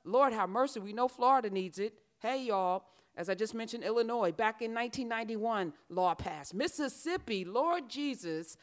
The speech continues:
does Mississippi need this? I doubt it. I doubt that the public schools in Mississippi, I doubt if they're teaching Black history. New York, hello, Rhode Island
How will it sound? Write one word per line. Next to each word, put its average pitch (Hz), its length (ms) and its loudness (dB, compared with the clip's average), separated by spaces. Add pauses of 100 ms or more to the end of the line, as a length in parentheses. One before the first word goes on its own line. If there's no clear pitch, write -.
(240)
does 180 180 -2
Mississippi 254 600 -2
need 220 300 -4
this? 170 380 4 (420)
I 180 120 -2 (160)
doubt 233 320 6
it. 175 240 4
I 202 140 0
doubt 208 340 2
that 214 80 -14
the 220 80 -4
public 208 260 -2
schools 190 300 -6
in 180 60 -2
Mississippi, 160 600 -8 (220)
I 156 80 -2
doubt 160 260 -4
if 151 80 -10
they're 160 100 -6
teaching 143 300 -10
Black 143 240 -8
history. 127 380 -18 (320)
New 196 180 -2
York, 233 640 6 (520)
hello, 285 560 4 (120)
Rhode 254 260 6
Island 285 720 4